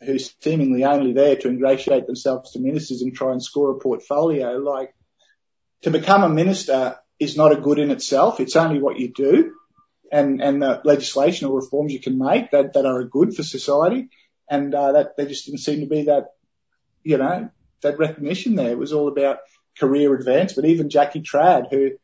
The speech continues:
you know, she said to me once, "Oh, yes, we must do some left things." And I thought, "Well, hey, Jackie, that's the whole reason that your faction's supposed to exist,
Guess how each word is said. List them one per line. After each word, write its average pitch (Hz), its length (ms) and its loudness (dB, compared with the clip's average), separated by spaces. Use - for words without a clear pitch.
you 139 120 0
know, 143 140 0
she 147 160 -4
said 160 180 4
to 151 80 0
me 143 60 0
once, 151 180 2
"Oh, 214 80 2
yes, 185 280 2
we 180 80 0
must 180 260 0
do 170 140 6
some 165 200 -6
left 123 280 -2
things." 151 300 -4
And 147 100 -6
I 156 80 -2
thought, 160 340 -4
"Well, 190 140 0
hey, 233 160 2
Jackie, 175 400 0
that's 208 240 -4
the 180 80 -2
whole 170 180 0
reason 151 560 -2
that 139 200 0
your 131 80 -6
faction's 151 460 -4
supposed 151 260 2
to 147 80 -6
exist, - 560 -8